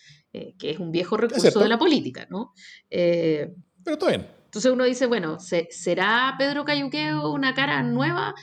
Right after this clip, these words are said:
Speaker 1: No, porque es un gallo que está hablando de política hace rato, eh, pero que hoy día entra a la política de una forma electoral, si tú quieres, eh, y que no lo había
Speaker 2: Así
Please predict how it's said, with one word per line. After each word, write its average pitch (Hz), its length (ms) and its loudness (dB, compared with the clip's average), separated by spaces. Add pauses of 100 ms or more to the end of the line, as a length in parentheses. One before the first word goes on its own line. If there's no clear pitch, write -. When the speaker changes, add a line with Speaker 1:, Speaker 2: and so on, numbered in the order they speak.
(200)
Speaker 1:
No, 453 60 2 (180)
porque 330 200 0
es 330 60 2
un 339 80 0
gallo 311 200 4
que 311 80 -2
está 294 200 0
hablando 277 380 0
de 302 80 -2
política 269 420 -2
hace 247 160 -4
rato, 277 460 -2 (420)
eh, 214 300 2
pero 269 180 2
que 302 80 2
hoy 277 80 4
día 311 340 4
entra 339 320 -2
a 339 40 -2
la 320 120 -2
política 311 480 0
de 311 60 2
una 294 160 -4
forma 294 380 -2
electoral, 214 500 0
si 311 180 -4
tú 294 120 -8
quieres, 330 400 -2
eh, 269 260 -2
y 247 100 -6
que 285 100 -6
no 311 140 -2
lo 311 120 0
había 320 440 0
Speaker 2:
Así - 80 -8